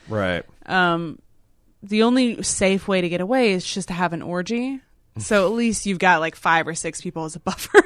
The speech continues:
Speaker 2: <laughs>
Speaker 1: Right, right, right, right.
Speaker 2: But, um,
Speaker 1: And that's because I, I started, like, and I see, I read an interview with Quentin Tarantino where he was talking about how he thought this was one of the best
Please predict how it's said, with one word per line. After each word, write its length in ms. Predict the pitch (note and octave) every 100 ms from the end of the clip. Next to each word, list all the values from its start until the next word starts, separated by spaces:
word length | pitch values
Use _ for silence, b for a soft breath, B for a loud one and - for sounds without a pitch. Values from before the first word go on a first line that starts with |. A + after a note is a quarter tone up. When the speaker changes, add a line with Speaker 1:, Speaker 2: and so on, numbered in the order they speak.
| G4+
Speaker 2:
<laughs> 160 | - A4
Speaker 1:
Right, 420 | C#3+ B3 C3+ A2
right, 240 | F#2+ G#2+ G2+
right, 400 | G2 F#2+ F#2 E2+
right. 100 | E2 - -
Speaker 2:
But, 280 | G#3 G3 -
um, 400 | F#3 E3+ D#3+ D3+
Speaker 1:
And 80 | E3
that's 180 | B3
because 300 | E3+ E3+ G#3
I, 180 | A3 A3
I 120 | E3+ G#3
started, 380 | - C4 A3+
like, 340 | F3 D3+ C3+ - -
and 100 | E3+
I 100 | F3+
see, 480 | - G#3+ G#3+ G#3 -
I 100 | D#3
read 220 | F3+ G#3+
an 100 | E3
interview 320 | D3+ C#3+ B2
with 100 | G#2+
Quentin 240 | C3 G#2
Tarantino 500 | G#2+ A2 G2 A2+ G#2+
where 100 | F2
he 100 | F2+
was 100 | A2
talking 220 | - F#2+ F#2
about 300 | F2+ F2 E2
how 160 | F2+
he 120 | F#2
thought 360 | G2+ G#2 F#2 F2
this 180 | F#2+ -
was 160 | F2+ F2+
one 140 | F#2
of 80 | F2
the 60 |
best 500 | E2 F2+ F2 - -